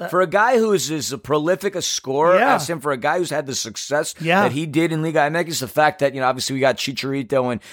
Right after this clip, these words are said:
Speaker 2: and Carlos Vela, big fixtures. I, I would have
Speaker 1: Yep.
Speaker 2: thought we would have seen Pulido,
Speaker 1: Uh,
Speaker 2: but hey, look,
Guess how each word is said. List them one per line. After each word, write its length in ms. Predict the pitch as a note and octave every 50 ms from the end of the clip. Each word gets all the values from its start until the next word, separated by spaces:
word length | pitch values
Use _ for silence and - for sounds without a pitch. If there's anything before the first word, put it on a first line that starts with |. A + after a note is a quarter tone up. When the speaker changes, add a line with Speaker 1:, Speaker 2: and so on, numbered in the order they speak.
| - -
Speaker 2:
and 120 | A#2 A2+
Carlos 380 | - C3+ C3+ C3 C3 A#2+ - -
Vela, 280 | C3 C#3 C#3 C3 B2
big 300 | G#2 F2 B2+ B2+ B2 G2+
fixtures. 640 | - - C3 A#2+ - - - A#2+ A#2+ A#2 A2 - -
I, 260 | - A#2 B2 B2+ C3+
I 80 | C3+ C3
would 100 | C3 F#3
have 80 | G#3 A#3
Speaker 1:
Yep. 60 | -
Speaker 2:
thought 200 | - C#3+ C#3 B2+
we 80 | C3 B2
would 80 | A#2
have 60 | A#2 -
seen 240 | - A#2 A#2+ A2+ G#2
Pulido, 500 | - G#2 G#2+ A#2+ C3 A#2+ A2 G#2 G#2 F2+
Speaker 1:
Uh, 40 | -
Speaker 2:
but 280 | G#2 G#2+ G#2+ G#2 - - - - -
hey, 200 | - C#3+ D#3 D3+
look, 320 | D3 D#3+ C#3+ A#2 - -